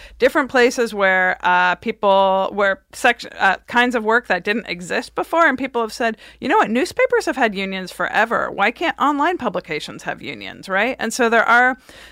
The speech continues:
these ways in which people are coming together and say, "You know what? I want those protections.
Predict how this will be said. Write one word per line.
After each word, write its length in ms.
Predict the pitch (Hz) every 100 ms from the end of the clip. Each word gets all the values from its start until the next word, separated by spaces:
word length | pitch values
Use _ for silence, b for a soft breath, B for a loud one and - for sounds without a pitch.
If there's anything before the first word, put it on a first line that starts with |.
| -
these 280 | 226 220 196
ways 360 | 202 214 226
in 140 | 220 196
which 180 | 190
people 240 | - 233 214
are 120 | 196
coming 260 | 214 202 190
together 420 | 196 185 190 196
and 140 | 185
say, 180 | - 190
"You 140 | 190
know 100 | 202
what? 140 | 233 247
I 100 | 202
want 340 | 196 196 214
those 180 | 220 196
protections. 800 | - 190 - 165 - 156 160 160